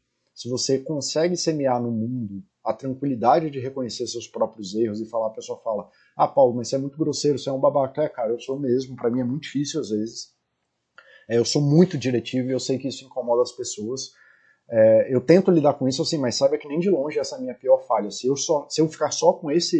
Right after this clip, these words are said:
erro, eu já consegui conquistar a minha vida, mas eu tô tentando lidar com isso de qualquer forma, né? Essa é a minha batalha e é o que eu tô tentando lutar.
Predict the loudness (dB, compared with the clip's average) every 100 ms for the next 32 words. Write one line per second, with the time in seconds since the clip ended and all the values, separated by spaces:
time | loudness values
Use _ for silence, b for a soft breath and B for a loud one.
0 | 4 2 -2 -10 b b -6 0 2 2
1 | -2 -8 -8 -8 -10 -8 -2 0 0 -4
2 | -2 -2 -2 -2 -4 -2 -2 -2 -6 -4
3 | -4 0 0 0 -8 -18 -18 -20 -18 -18
4 | -12 -12 -12 -16 _ _ _ _ _ _
5 | -6 -4 -2 8 8 8 2 2 0 0
6 | 0 2 2 2 2 2 0 -2 -12 -10
7 | -10 -10 -12 -10 -10 -10 -12